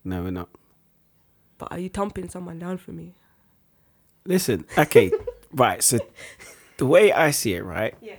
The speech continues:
Speaker 1: is that, um, if it's a case of, like, the person has said something once before and I've warned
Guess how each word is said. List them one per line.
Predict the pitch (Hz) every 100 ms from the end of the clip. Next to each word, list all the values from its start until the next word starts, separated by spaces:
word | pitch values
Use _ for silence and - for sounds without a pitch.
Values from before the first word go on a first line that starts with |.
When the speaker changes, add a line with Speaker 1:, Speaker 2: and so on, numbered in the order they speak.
| -
Speaker 1:
is | 117 101
that, | 110 110 - _ _ _ _ _ _ _ _ _ _ -
um, | 110 107 107 104 - _ _ _ _ _ _ _ _ _ _ _ _
if | - 190
it's | 190 170
a | 190
case | 170 131 131
of, | 127 107 101 - -
like, | 110 98 - - _ _
the | 107
person | - 110 101 98 87
has | 90
said | - - 104 -
something | 82 80 - 76 - - _ _ _ _ _ _ _ _
once | - 90 98 -
before | - 92 - 76 67 -
and | 80
I've | 76
warned | 80 104 147 139 90 87